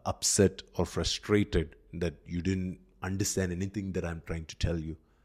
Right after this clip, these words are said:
And that's the same thing about marriage. You know, you, it's not like, uh, the husband or the wife, they have a negative intention towards their spouse. But if the way we communicate, if the language that we use to communicate, if the,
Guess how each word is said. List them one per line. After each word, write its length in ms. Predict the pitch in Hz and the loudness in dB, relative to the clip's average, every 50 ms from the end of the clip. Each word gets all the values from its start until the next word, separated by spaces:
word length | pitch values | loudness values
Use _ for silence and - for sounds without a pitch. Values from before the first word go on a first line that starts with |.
| _ _ _ | _ _ _
And 100 | - 110 | -4 0
that's 180 | 113 135 135 117 | 0 0 0 0
the 60 | 143 | -2
same 340 | 143 - - 139 143 139 131 | 0 2 2 2 2 2 0
thing 200 | - 131 123 123 | 0 0 2 4
about 260 | 110 107 107 101 - | 4 4 4 4 2
marriage. 460 | 95 90 85 82 85 82 - - - - | 0 0 2 2 0 -2 -4 -8 -10 -10
You 80 | 82 | -8
know, 120 | 87 90 87 | -6 -6 -4
you, 220 | 87 90 87 87 - | -4 -4 -4 -4 -6
it's 240 | 78 - - - - | -8 -10 -10 -6 -4
not 200 | 113 127 127 - | -4 -4 -2 0
like, 300 | 98 92 87 85 - - - - - - - - _ _ - | 2 2 2 0 -4 -12 -20 -20 -20 -20 -20 -20 _ _ -6
uh, 180 | 85 85 82 82 | -4 -4 -4 -4
the 320 | 82 80 80 82 76 - - | -6 -6 -6 -6 -6 -8 -8
husband 420 | - - 92 85 80 78 95 87 90 | -4 -2 -2 -2 0 0 0 0 2
or 60 | 82 | 0
the 100 | 90 85 | 0 0
wife, 300 | 80 82 82 82 - - | 0 0 -2 -2 -2 -2
they 100 | 87 85 | 0 0
have 220 | 87 85 80 80 | 0 0 0 0
a 160 | 82 80 76 - - - - - - _ - | -2 -2 -4 -6 -12 -20 -20 -20 -20 _ -12
negative 680 | 80 82 80 80 80 87 87 82 - 90 - 95 87 - | -10 -8 -6 -2 0 0 2 2 2 2 2 0 -2 -2
intention 640 | - 101 95 90 - - 90 90 90 - - 92 87 | -2 -4 -4 -2 2 2 2 2 2 2 0 0 0
towards 400 | - 87 82 85 85 80 - - | 2 2 2 2 2 0 -2 -4
their 160 | - 90 80 | -2 -2 -2
spouse. 580 | 78 - - - - 85 78 85 90 87 - - | -2 -4 -4 -2 -2 0 0 -2 -4 -6 -8 -8
But 280 | - - - 190 185 - - - _ _ _ _ _ _ _ | -4 -2 0 -2 -2 -4 -12 -20 _ _ _ _ _ _ _
if 440 | 131 147 156 147 - - - - - | 6 6 6 4 0 -6 -12 -14 -12
the 380 | 117 104 110 107 104 104 107 - - - - _ _ - | 0 4 6 6 6 6 2 -2 -6 -12 -20 _ _ -8
way 600 | - 110 98 90 92 101 104 107 110 117 120 123 | -6 -6 -4 0 2 4 6 6 6 6 6 4
we 200 | 110 101 107 104 | 4 4 2 0
communicate, 540 | - - 98 92 92 92 92 - - 85 | 2 0 2 2 2 2 0 -2 -2 -2
if 120 | 85 85 85 | -2 0 0
the 80 | 90 90 | 0 0
language 680 | 87 82 85 85 92 95 92 98 104 110 110 - - | 0 -2 -4 -4 -4 -4 0 2 4 4 4 2 2
that 180 | 95 92 82 - | 0 0 0 0
we 60 | 92 87 | -2 0
use 260 | 82 90 90 87 - | 0 0 0 0 -2
to 100 | - - | -6 -6
communicate, 480 | - 85 82 82 85 82 - - 85 90 | -6 -4 -4 -4 -6 -6 -6 -6 -6 -6
if 140 | 82 80 82 | -8 -6 -4
the, 220 | 92 92 87 82 | -2 -2 -2 -4